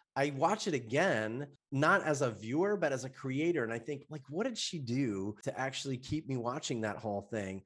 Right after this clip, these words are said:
And if I, if I had a great reaction, I'm like, "Why? How did that happen? How did she keep me going for three minutes?" And then deliver something that was like, "Yay, you know, that really worked." Like, for example, I just saw, watched someone on TikTok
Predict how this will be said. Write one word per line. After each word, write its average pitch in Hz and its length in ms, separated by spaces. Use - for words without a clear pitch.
And 135 80
if 131 100
I, 131 260
if 131 120
I 135 60
had 143 200
a 123 60
great 107 340
reaction, 175 640
I'm 156 100
like, 135 160
"Why? 170 420
How 180 200
did 190 160
that 170 180
happen? 160 420
How 104 140
did 156 100
she 170 140
keep 147 220
me 135 80
going 135 260
for 107 260
three 135 280
minutes?" 113 640
And 131 120
then 131 300
deliver 147 400
something 123 360
that 98 100
was 113 140
like, 120 180
"Yay, 139 480
you 104 160
know, 107 100
that 113 220
really 123 180
worked." 143 320
Like, 135 140
for 165 100
example, 127 300
I 117 80
just 135 220
saw, 131 180
watched 117 320
someone 113 260
on 110 140
TikTok 110 420